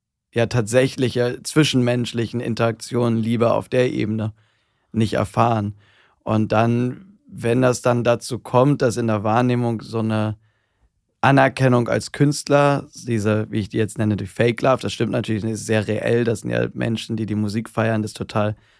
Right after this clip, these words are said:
mittlerweile kann ich, liebe ich das so, das ist total ein Riesenhaufen von Liebe, der da hin und her geht bei so einem Konzert, das ist wunderschön. Aber in so Momenten, und das spreche ich jetzt aus ein paar Jahren, wo ich auch selbst noch nicht ganz so reflektiert und glücklich mit mir selbst war und so,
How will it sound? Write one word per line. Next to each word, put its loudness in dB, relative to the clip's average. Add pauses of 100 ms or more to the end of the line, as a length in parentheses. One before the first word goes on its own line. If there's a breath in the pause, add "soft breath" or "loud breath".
mittlerweile 2
kann -2
ich, -6
liebe 0
ich -2
das -6
so, -4
das -6
ist -10
total -2 (460 soft breath)
ein -2
Riesenhaufen 2
von 0
Liebe, 2
der 2
da 2
hin 4
und 2
her 4
geht -2
bei 2
so -2
einem 0
Konzert, -4
das -6
ist -8
wunderschön. 0 (640 soft breath)
Aber 4
in 0
so 0
Momenten, 2
und 0 (260)
das -2
spreche -2
ich 0
jetzt 0
aus -2
ein -2
paar 0
Jahren, 2
wo -4
ich -4
auch -8
selbst -2
noch -2
nicht -4
ganz -6
so -4 (180)
reflektiert -4
und -2
glücklich -4
mit -8
mir -2
selbst -2
war -2
und -4
so, -6